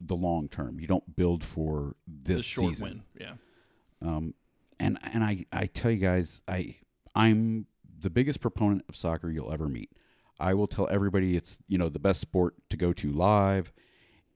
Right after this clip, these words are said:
Speaker 1: It's everything. I wish everybody had season tickets. But it's, it's,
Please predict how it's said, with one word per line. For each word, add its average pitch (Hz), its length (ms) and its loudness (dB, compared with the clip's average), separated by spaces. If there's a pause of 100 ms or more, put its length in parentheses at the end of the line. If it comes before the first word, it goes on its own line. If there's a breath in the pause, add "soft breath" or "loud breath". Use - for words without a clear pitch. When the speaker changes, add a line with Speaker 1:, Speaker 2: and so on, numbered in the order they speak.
(260)
Speaker 1:
It's - 200 -4
everything. 101 420 4
I 87 80 0
wish 85 180 -2
everybody 92 360 4
had 85 180 0
season 82 240 -2
tickets. 80 400 -6 (1500)
But 87 180 -4
it's, - 440 -6 (100)
it's, - 340 -10